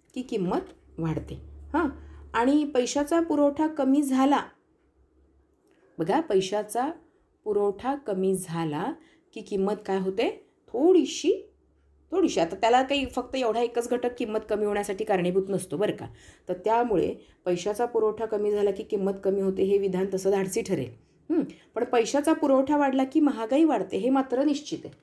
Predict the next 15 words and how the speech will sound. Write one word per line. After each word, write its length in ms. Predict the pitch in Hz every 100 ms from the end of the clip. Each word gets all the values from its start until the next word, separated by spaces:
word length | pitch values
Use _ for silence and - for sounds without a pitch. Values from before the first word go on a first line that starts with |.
| _ _ -
ते 60 |
वाक्य 280 | 226 233 -
आयोगानं 360 | 247 240 254 269
तसंच, 400 | 269 285 311 - - -
अ, 40 | 180 175 175 165 -
दिलेलं 300 | 180 180 170
आहे 160 | 156 151
बघा, 220 | 147 226 - - - - _
की 100 | 262
इतर 380 | 285 254 - 294
परिस्थिती 520 | 330 302 285 285 302
स्थिर 320 | 311 - 277
असता 280 | 247 - 190 262 - - _ _
पैशाचे 640 | 226 233 - 311 330 359 359
मूल्य 380 | 320 247 190